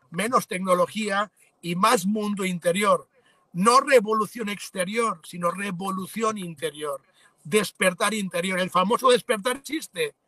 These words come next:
Sí o no. Para los que siguen las modas, y lo digo así de claro, los que siguen las modas espirituales no van por buen camino. Los que van fuera de esas modas espirituales, que son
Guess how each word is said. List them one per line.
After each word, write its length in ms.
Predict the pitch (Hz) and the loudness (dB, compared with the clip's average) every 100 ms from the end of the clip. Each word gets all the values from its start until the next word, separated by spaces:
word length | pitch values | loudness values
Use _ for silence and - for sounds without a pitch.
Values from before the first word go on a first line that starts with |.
| _ _ _ _ | _ _ _ _
Sí 400 | - 233 247 - _ _ _ _ - | -8 -2 -2 -4 _ _ _ _ -2
o 140 | - | 2
no. 220 | 165 156 - _ _ _ _ | 2 0 -6 _ _ _ _
Para 560 | - 180 170 175 170 170 | -2 0 2 2 0 0
los 240 | 190 185 175 | 0 2 2
que 100 | 175 | 0
siguen 300 | 208 233 240 | 0 2 4
las 200 | 170 160 | 2 2
modas, 520 | 190 240 175 - - _ _ | 6 6 4 -8 -18 _ _
y 100 | 175 | -6
lo 100 | 196 | -4
digo 220 | 208 240 | -2 2
así 180 | 247 254 | 0 2
de 140 | 220 214 | -2 0
claro, 400 | 220 196 147 - _ _ _ | 0 0 -4 -12 _ _ _
los 240 | 165 185 | -2 -2
que 100 | - | -2
siguen 300 | 170 226 240 | -8 -4 -2
las 180 | 247 220 | 0 0
modas 380 | 202 214 190 175 | 0 -2 -2 -6
espirituales 1160 | 185 - 196 185 185 170 175 180 208 190 196 - | -8 -10 -8 -6 -6 -6 2 4 4 0 -8 -12
no 220 | 165 190 | -4 -2
van 220 | 202 208 175 | 2 0 0
por 160 | 185 | -4
buen 180 | 190 185 | -4 -4
camino. 380 | 185 185 180 135 123 _ _ _ - _ _ | -2 -2 -4 -10 -18 _ _ _ -20 _ _
Los 240 | - 175 - | 2 4 4
que 120 | 170 | 0
van 320 | 165 220 294 | 4 4 4
fuera 340 | 202 254 247 214 | 0 0 2 0
de 80 | |
esas 220 | 196 185 170 | -2 -6 -4
modas 340 | 202 214 196 | 0 0 -2
espirituales, 720 | 190 - 175 165 196 190 170 _ - - | -8 -10 -12 -4 -2 -2 -2 _ -20 -4
que 140 | 170 | -2
son 280 | 240 262 | 2 2